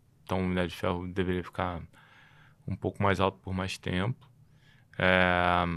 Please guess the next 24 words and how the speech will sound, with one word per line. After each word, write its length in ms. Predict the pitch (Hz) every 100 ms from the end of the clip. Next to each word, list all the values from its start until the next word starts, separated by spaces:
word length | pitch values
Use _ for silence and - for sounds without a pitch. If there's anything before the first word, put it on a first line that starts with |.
| 78 - _ _ _ _ _
aço 440 | - 101 101 - 101
é 20 |
um 80 | 95
ponto 320 | 92 98 98
de 100 | 90
interrogação, 760 | 90 92 92 92 - - 95 92
porque 260 | - -
realmente 320 | 90 87 90 -
tá 80 |
tendo 220 | 92 95 92
muita 240 | 92 92
exportação 560 | - - 95 90 - 95
da 140 | 90
China, 560 | - - 95 95 90 - - - - - -
e 60 |
aí 60 | 92
quando 180 | - 92
você 100 | 92
pensa 340 | - 90 -
aqui 220 | 85 -
no 160 | 92 92
aço 240 | 92 92
no 120 | 95 95
Brasil, 600 | 92 87 82 92 95